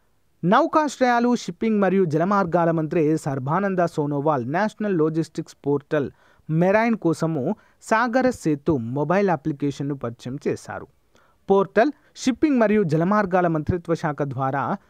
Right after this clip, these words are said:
సాగర్ సేతు మొబైల్ యాప్ లాగిన్ మాడ్యూల్, సర్వీస్ క్యాటలాగ్, ఆ, లెటర్ ఆఫ్, ఆ, క్రెడిట్, బ్యాంక్ గ్యారంటీ, సర్టిఫికేషన్ మరియు ట్రాక్ and, ఆ, ట్రేస్ ఫీచర్లను అనుసరిస్తుంది. నెక్స్ట్ వన్.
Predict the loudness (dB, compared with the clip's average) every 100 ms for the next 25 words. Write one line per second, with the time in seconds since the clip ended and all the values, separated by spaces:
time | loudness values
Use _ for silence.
0 | _ -2 0 2 0 -2 -4 -2 -2 0
1 | -2 -2 -4 0 2 0 -2 -6 -6 -2
2 | -2 -2 -4 -6 -6 -8 -2 0 0 _
3 | _ 0 0 2 -2 -4 _ -6 -6 -6
4 | -2 -2 -2 -16 _ _ _ 0 2 2
5 | 2 2 0 0 -6 _ 0 0 0 0
6 | 0 -2 _ _ -4 -4 -2 -4 -4 -20
7 | _ -12 0 0 0 -2 -2 -2 -2 0
8 | -2 -4 _ _ 0 2 2 0 0 0
9 | 2 0 2 2 2 2 0 -4 -6 -2
10 | -2 -2 -6 -8 -2 -2 -2 -4 -4 -4
11 | -4 -4 -6 -8 -14 -10 -6 -6 -8 -16
12 | -20 -20 -20 _ _ _ _ _ _ -20
13 | -20 -20 -10 -10